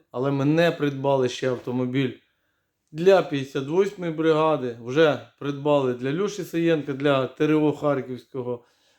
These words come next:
Вже сьогодні ввечері заберуть, равчика ми зробили, для п'ятдесят восьмої також.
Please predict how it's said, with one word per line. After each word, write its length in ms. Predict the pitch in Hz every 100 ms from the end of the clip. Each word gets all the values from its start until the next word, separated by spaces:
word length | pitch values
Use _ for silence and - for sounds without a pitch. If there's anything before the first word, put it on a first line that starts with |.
| _
Вже 720 | 139 135 156 160 151 139 131 117
сьогодні 280 | - 156 143
ввечері 480 | 139 143 131 123 123
заберуть, 640 | 131 139 147 143 127 -
равчика 640 | 123 165 185 - 147 156
ми 140 | 143 135
зробили, 600 | 131 139 131 131 120 117
для 200 | 117 135
п'ятдесят 300 | 131 - 127
восьмої 440 | 127 127 127 120
також. 480 | 113 127 107 117 -